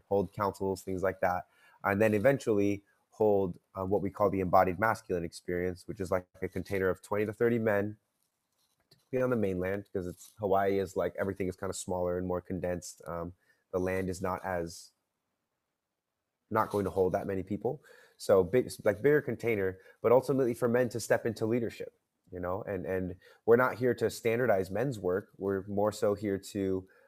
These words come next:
um, alchemize each other and come into the realization that, oh,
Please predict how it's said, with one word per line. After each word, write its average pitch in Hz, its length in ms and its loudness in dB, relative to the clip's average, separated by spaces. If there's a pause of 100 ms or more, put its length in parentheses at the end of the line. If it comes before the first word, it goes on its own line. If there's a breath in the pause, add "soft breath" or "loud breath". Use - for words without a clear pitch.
(160 soft breath)
um, 92 300 0
alchemize 104 540 -2
each 98 200 -4
other 110 500 0
and 92 400 -8 (640)
come 113 220 -2
into 110 240 -4
the 104 80 -2
realization 101 720 0
that, 95 240 -8 (340)
oh, 107 300 2